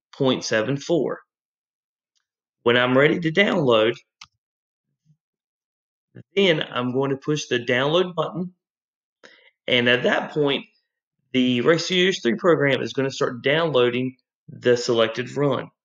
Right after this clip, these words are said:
It is gonna have a green progress bar, and it only takes two or three seconds. Once it is downloaded, the run will disappear from the screen in Race Studios three, and it can be relocated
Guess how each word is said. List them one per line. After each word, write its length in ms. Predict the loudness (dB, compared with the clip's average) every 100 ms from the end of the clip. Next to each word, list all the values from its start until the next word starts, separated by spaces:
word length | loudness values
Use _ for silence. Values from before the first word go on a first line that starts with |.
| _ _ _ -20 -20 _ _
It 200 | 2 2
is 100 | 2
gonna 160 | 2 4
have 220 | 4 2
a 40 |
green 460 | 0 0 0 -2 -6 -2
progress 460 | 0 2 2 0 -4
bar, 360 | -6 -4 -6 _ _ _ -4
and 100 | 0
it 80 |
only 300 | 2 2 2
takes 340 | 2 0 0 -10
two 100 | -4
or 100 | -2
three 240 | -2 -4 -4
seconds. 720 | -2 -2 -2 -12 -14 -14 -16 _ _ _ _ _ _ _ _ _ -18 -18 -20 -20 _
Once 360 | 2 2 4 2
it 80 | 2
is 280 | 4 4
downloaded, 640 | 2 2 2 0 0 -4 -12 _ _ _
the 180 | -4 -2
run 400 | 2 4 4 2
will 160 | -2 -2
disappear 840 | -2 0 -2 -4 0 4 4 2 -8 -6
from 160 | -4 -2
the 100 | -4
screen 640 | -4 0 0 0 -2 -8 _ _ _
in 220 | -2 0 4
Race 240 | 2 2
Studios 480 | -2 0 2 0 -2
three, 460 | 0 2 2 -4 -16 _ _ _ _ _ _ _ -2
and 160 | 2
it 140 | 2 2
can 160 | -2
be 140 | 0 2
relocated 800 | 2 2 2 0 2 2 2